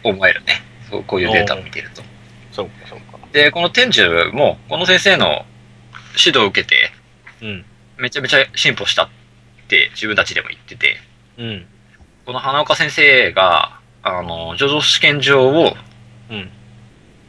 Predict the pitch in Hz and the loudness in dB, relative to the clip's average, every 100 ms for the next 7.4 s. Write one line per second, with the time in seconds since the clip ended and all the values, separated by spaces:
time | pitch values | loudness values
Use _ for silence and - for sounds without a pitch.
0 | - 127 135 139 123 - 135 131 131 - | -6 0 4 4 2 -2 -4 -2 -4 0
1 | 135 - 78 90 78 - - - 113 95 | 2 2 -2 -8 -8 -10 -20 -14 -12 -10
2 | - - - - _ _ _ _ _ - | -14 -20 -20 -20 _ _ _ _ _ -18
3 | - 139 160 160 - 180 - - _ _ | -4 2 4 4 2 2 2 0 _ _
4 | - 113 101 95 92 95 170 160 127 156 | -16 -12 -10 -8 -6 -4 0 2 2 2
5 | 165 - 127 95 98 101 - - - 160 | 0 0 0 0 2 2 0 -6 -6 -2
6 | 170 131 90 - 98 87 85 87 87 - | 0 0 0 -2 -4 -6 -6 -4 -4 -2
7 | 87 71 - - | -4 -4 -8 -10